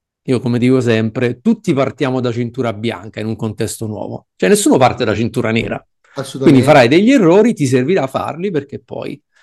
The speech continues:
Speaker 1: mano a mano diventerai più bravo.
Speaker 2: Ti dico anche un'altra cosa, l'ho scoperta dopo anni di pratica di public speaking online. Noi per anni, quando abbiamo aperto Webinar Pro, siamo andati avanti a fare, ma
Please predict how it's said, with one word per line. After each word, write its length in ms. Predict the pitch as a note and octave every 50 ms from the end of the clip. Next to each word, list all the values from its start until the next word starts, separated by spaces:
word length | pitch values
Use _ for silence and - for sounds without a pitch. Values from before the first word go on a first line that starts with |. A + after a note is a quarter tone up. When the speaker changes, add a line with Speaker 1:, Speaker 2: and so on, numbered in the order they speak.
| _ _ _ _ _ _ -
Speaker 1:
mano 180 | A2 A2 C3
a 40 | C#3+
mano 280 | B2+ G2 F#2 G2 A2 A2
diventerai 460 | G2 F#2+ F#2+ F#2 - A2 G2+ G2 -
più 160 | - - G2+
bravo. 220 | - - - -
Speaker 2:
Ti 80 | - E3
dico 160 | G3+ - A#3
anche 220 | F3+ D#3 D#3 - F3+
un'altra 380 | D#3 C#3+ C3+ C3 A#2+ D3 C3+
cosa, 560 | C3+ - B2+ A2+ A#2 A2 A2+ B2 A#2 A#2 -
l'ho 120 | - C3+ C3+
scoperta 840 | - - E3+ C#3 - F3 F3+ F#3+ F#3 F3+ - G3+ F#3 F3+ E3+ E3
dopo 800 | D3+ B2+ B2+ A#2+ - C#3+ C3+ C3 B2 B2 B2 A#2+ A#2 A2+ A2+ - -
anni 380 | C3 B2+ C3 C#3+ C#3+ C#3 C3
di 220 | B2 A#2+ A#2 A2+ A#2
pratica 420 | - B2+ B2 B2 A#2+ - B2 B2
di 180 | A2+ A2+ A2 -
public 380 | - A#2 A2+ A2+ A#2 A#2+ A#2
speaking 400 | - - - A2+ G#2 A2 A2 G#2+
online. 580 | G#2+ G#2+ G#2+ G#2 G2+ G2 G2 G2 G2+ G2 G2 G2+
Noi 180 | A2+ B2+ B2+
per 140 | B2 A#2+ A2+
anni, 580 | A#2+ A#2+ A2+ A2+ A2 A2 A2+ A#2 B2 B2+ B2 G#2
quando 240 | - G2+ F#2+ G2 G#2
abbiamo 220 | G2 A2 G#2+ G#2+
aperto 360 | G2 - A#2 A2 - - A2
Webinar 320 | G2+ G#2 G#2 A2+ A#2+ B2 A#2
Pro, 140 | G#2+ G#2+
siamo 220 | A2 - - A2 G#2
andati 180 | G2+ G2 -
avanti 540 | A#2+ A2+ G2+ F#2+ G2 F2 A2+ A#2 G#2+ - _ _ _ _ _ _ _ _ _ _ - - - - - - _ - - _
a 80 | - -
fare, 340 | - - C3 B2 - - - _ _ _ _ - G3 - - - - - _ _ _ _ _ _
ma 300 | - A#2+ C3 D3 C#3+ C#3+